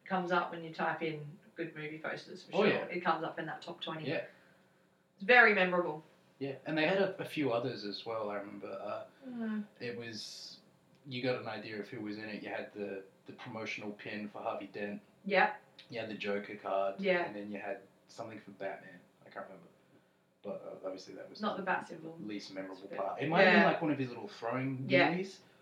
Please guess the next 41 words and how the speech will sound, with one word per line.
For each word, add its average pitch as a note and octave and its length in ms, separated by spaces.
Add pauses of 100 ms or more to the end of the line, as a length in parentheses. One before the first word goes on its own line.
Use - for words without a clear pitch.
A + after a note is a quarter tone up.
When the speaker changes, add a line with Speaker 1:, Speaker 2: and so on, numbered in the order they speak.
(120)
Speaker 2:
but C3 60
I C3+ 80
remember C3+ 240
looking B2+ 200
at A2+ 120
that A2+ 220
and B2+ 100
I A#2+ 80
knew B2 120
immediately G#2+ 720
the G2+ 60
characters C3 480
were F#2+ 80
in F#2 60
it, - 120
because - 220
a C3 40
lot C#3+ 100
of - 80
Speaker 1:
That's C#3 120
Speaker 2:
people C3 160
Speaker 1:
cool. - 100
Speaker 2:
don't - 100
know B2+ 200
that - 120
Harvey G#2+ 320
Dent's G2+ 280
Two-Face. - 760 (200)
Speaker 1:
No. F#3 300 (580)
Speaker 2:
You G#2 220
just, - 160
you G2+ 80
hear G2 240
Harvey F#2 280
Dent. B2+ 280
Speaker 1:
Mm-hmm. F4 80 (260)
Speaker 2:
So, - 80 (560)
anyway, F#3 340
moving E3 240
on. C#3 200 (420)
Speaker 1:
<laughs> - 680